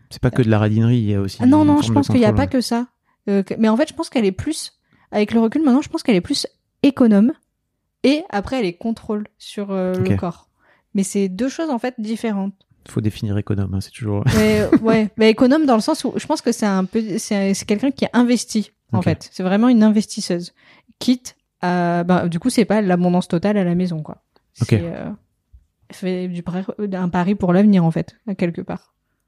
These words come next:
Speaker 1: Ok. Comment vous, comment ces deux, euh, visions de l'argent, euh, ces deux notions différentes de l'argent,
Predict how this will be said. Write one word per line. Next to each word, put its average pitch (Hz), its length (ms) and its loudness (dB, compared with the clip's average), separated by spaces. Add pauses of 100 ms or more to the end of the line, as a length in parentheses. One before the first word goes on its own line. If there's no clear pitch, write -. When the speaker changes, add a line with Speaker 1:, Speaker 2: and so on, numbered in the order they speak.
(260)
Speaker 1:
Ok. - 180 -4 (880)
Comment 202 260 2
vous, 117 220 -2
comment 165 260 -4
ces 127 200 0
deux, 131 420 2 (160)
euh, 104 460 0 (440)
visions 120 480 0
de 131 60 2
l'argent, 117 480 2
euh, 104 120 0
ces 104 160 -4
deux 110 120 0
notions 120 360 2
différentes 117 380 -2
de 113 80 0
l'argent, 110 440 0